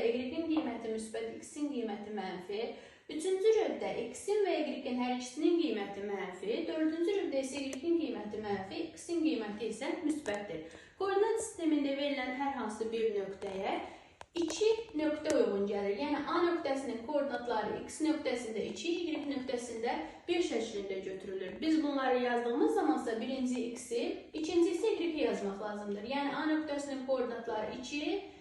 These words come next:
bir şəklində qeyd edilir. Verilən nöqtənin koordinatları hər hansı bir aralıqda deyil də sırf olaraq y oxu üzərində yaxud x oxu üzərində qeyd oluna bilər. Y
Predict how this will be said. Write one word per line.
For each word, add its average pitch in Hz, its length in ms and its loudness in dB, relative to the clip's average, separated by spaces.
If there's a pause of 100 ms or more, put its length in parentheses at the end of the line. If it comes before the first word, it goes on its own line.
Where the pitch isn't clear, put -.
(160)
bir 339 220 2
şəklində 269 580 0
qeyd 254 300 0
edilir. 277 100 -4
Verilən 392 400 6
nöqtənin 294 560 0
koordinatları 220 800 0 (340)
hər 403 160 0
hansı 330 280 2
bir 294 120 0
aralıqda 262 500 0
deyil 381 300 4
də 254 60 2
sırf 320 340 -4
olaraq 247 280 -2
y 254 100 0 (180)
oxu 226 220 0
üzərində 214 420 0
yaxud 339 320 -2
x - 240 -8
oxu 233 220 0
üzərində 214 480 0
qeyd 254 260 -2
oluna 208 240 -2
bilər. 196 240 -4 (360)
Y 453 280 6